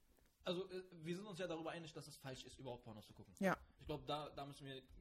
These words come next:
Speaker 1: da, da, da wollen wir keine Diskussion anfangen. Aber wenn jemand das gemacht hat, wie geht ma-, wie geht man damit um?
Speaker 2: Oder es
Speaker 1: Darum
Speaker 2: macht.
Speaker 1: geht's. Genau.
Speaker 2: Ja.
Speaker 1: Oder es macht. Ne?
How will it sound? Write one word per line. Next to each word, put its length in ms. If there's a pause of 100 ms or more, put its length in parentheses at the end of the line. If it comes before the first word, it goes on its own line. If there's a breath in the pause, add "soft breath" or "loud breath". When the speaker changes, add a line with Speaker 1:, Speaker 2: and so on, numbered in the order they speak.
(120)
Speaker 1:
da, 140
da, 140
da 180
wollen 140
wir 60
keine 180
Diskussion 400 (260)
anfangen. 380 (400 soft breath)
Aber 200
wenn 120
jemand 260
das 100
gemacht 240
hat, 160 (460)
wie 240
geht 160
ma-, 140
wie 160
geht 160
man 120
damit 220
um? 80
Speaker 2:
Oder 120
es 40
Speaker 1:
Darum 120
Speaker 2:
macht. 120
Speaker 1:
geht's. 240 (140)
Genau. 280 (200)
Speaker 2:
Ja. 160
Speaker 1:
Oder 100
es 100
macht. 220 (400)
Ne? 180